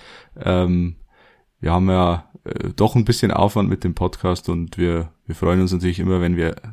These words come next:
zumindest ein kleines Trinkgeld bekommen, um unsere technische Ausstattung ein bisschen zu, zu erweitern, um, um unsere Fixkosten zu decken, die wir ja auch haben, ähm,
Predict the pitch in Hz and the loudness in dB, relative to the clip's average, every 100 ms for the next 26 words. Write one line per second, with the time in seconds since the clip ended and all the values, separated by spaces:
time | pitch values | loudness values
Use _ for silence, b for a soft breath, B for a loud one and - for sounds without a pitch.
0 | - - 92 101 - - 87 92 - 92 | -18 -4 0 0 0 -2 2 2 0 -4
1 | 90 85 80 - 87 85 87 90 87 82 | 0 -2 -2 -2 0 0 0 0 0 2
2 | 95 95 90 - 87 - 82 85 82 82 | 2 2 0 0 0 0 -4 -2 -4 -4
3 | 80 - 80 78 B B B B B - | -6 -6 -6 -6 B B B B B -4
4 | 78 78 73 78 82 80 82 - - 95 | -2 0 0 -2 -2 -2 -4 -6 -4 2
5 | 98 98 120 - - 101 - - 90 98 | 4 6 4 2 2 2 2 -4 2 2
6 | - 92 90 87 87 85 82 90 - 87 | 2 -2 0 0 2 2 2 2 2 2
7 | 90 85 B B B B - - 80 82 | 2 0 B B B B -8 -6 -4 -4
8 | 80 | -6